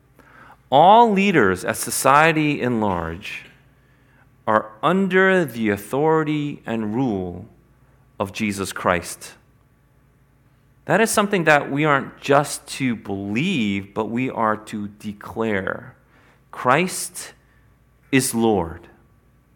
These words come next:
wherever you are, because it's absolutely true. Christ is Lord actually is now popping up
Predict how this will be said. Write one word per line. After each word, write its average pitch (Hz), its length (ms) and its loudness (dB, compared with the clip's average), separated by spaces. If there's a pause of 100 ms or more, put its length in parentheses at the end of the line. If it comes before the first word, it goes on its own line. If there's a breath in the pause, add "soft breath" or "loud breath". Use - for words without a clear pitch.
(300)
wherever 196 440 -2
you 113 260 -6
are, 95 380 -6 (640)
because - 580 -6 (140)
it's - 220 -8 (160)
absolutely 110 720 -8
true. 92 420 -8 (1900 soft breath)
Christ 233 420 0
is 196 120 -4
Lord 165 280 0
actually 131 560 0
is 117 260 -6 (500)
now 123 320 -2
popping 135 520 -8
up 110 280 -6